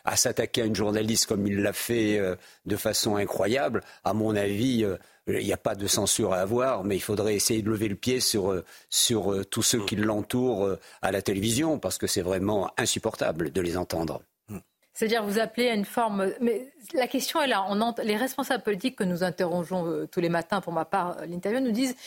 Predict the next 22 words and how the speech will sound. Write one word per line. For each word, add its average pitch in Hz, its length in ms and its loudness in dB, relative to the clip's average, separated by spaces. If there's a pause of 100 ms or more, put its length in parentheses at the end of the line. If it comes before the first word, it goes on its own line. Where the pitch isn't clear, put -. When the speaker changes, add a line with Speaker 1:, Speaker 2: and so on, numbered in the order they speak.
(220)
Speaker 3:
il 220 160 2
n'est 247 120 2
plus 294 240 0
dans 247 160 2
le, 208 180 2
l'arc 247 320 -2
républicain. 190 720 0
Dont 214 140 0
acte, 330 220 -2
mais 220 80 -4
ça 226 120 0
veut 180 80 -2
dire 190 200 -2
quoi ? 185 300 -2 (600)
Euh, 196 100 2 (260)
de, 220 300 2
Jean-Marie 226 440 2
Le 214 100 2
Pen 330 180 0
a 262 40 2
été 202 180 -2
condamné 226 540 0